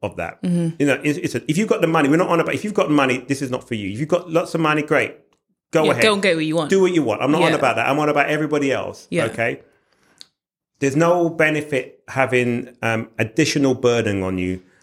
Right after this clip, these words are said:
Speaker 1: financially. That's what, that, that's a tip. There's no addi-, wh-, what's the point? I would be better off saving for a car, modest car, keep an eye on the insurance, the fuel, running costs, and, and it's yours.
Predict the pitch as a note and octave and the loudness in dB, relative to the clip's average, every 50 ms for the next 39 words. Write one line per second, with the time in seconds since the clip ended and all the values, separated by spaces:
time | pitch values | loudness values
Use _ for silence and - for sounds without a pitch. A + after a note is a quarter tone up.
0 | _ _ _ _ _ - - A#2 A#2 A#2+ A#2 A#2 A2+ - - - F#2+ F2+ F2 F2 | _ _ _ _ _ -4 -2 2 2 4 2 2 0 -4 -4 -4 -4 -4 -2 0
1 | C3 B2 - - C3+ B2+ C3 C3+ C#3 C#3 C#3 D3 C#3+ D3 D3 - D3 - C3 A#2+ | 0 0 0 2 0 0 2 2 0 0 2 0 0 0 -2 -4 0 0 0 0
2 | - A2+ A2 - C#3 C3+ C#3 C3+ B2+ - C#3 C#3 B2+ - A#2 A#2+ B2+ D3 C#3+ C#3+ | 0 -4 -2 0 2 2 4 2 2 0 -2 -6 -6 -6 -8 -8 -8 -6 -4 -4
3 | C#3+ - - - - - B2 G#2 F#2 - - _ _ _ - - A#2+ A#2+ A#2 F#2 | -4 -4 -6 -10 -4 -4 -2 -2 -4 -6 -10 _ _ _ -4 0 0 0 0 0
4 | A#2+ B2 B2 D3+ C#3+ B2+ - C#3+ - - - E3 D#3+ E3 D#3+ E3+ D#3+ E3 E3+ E3+ | -2 -2 0 0 0 0 -2 -4 -4 -2 0 0 2 2 0 -2 -2 0 0 -2
5 | E3 - - A#2 B2 D3 C#3 - - _ _ _ _ _ _ _ _ _ - - | 0 0 0 2 2 2 0 -4 -10 _ _ _ _ _ _ _ _ _ -20 -20
6 | _ _ _ _ - A#2 C3+ D3+ D#3 E3 D#3+ E3 - - D3+ C3 C3+ D#3 E3+ E3 | _ _ _ _ 0 2 2 4 4 2 0 0 0 0 2 4 4 2 0 -2
7 | - - _ _ _ _ _ _ _ _ _ _ _ _ _ _ _ _ _ _ | -6 -12 _ _ _ _ _ _ _ _ _ _ _ _ _ _ _ _ _ _
8 | _ _ - - _ _ _ _ _ - - - C3+ C#3 C#3 C3+ C3 B2+ A#2+ A#2 | _ _ -14 -14 _ _ _ _ _ -14 -8 -6 -2 0 0 2 2 2 0 0
9 | A#2 - C#3+ C#3 C3+ C3+ C3+ C3 C3+ - - A2+ F#2+ - - - C3 B2+ B2+ B2 | 0 0 2 2 2 2 0 -2 -4 -8 -8 -8 -8 -8 -8 -6 -2 0 0 0
10 | A#2 B2 C3 C3 B2+ A#2+ - B2 B2+ B2 - - - _ _ _ _ _ _ _ | 2 0 0 0 0 0 0 0 0 0 -2 -8 -20 _ _ _ _ _ _ _
11 | _ _ _ - B2 B2+ B2+ B2+ B2+ B2+ B2+ C3 - - D#3 D#3+ D#3 - F#3 G#3+ | _ _ _ -4 0 0 2 2 2 2 0 -2 -4 -4 -4 -4 0 0 2 2
12 | E3 G#2+ - - - - | 2 0 0 -4 -16 -20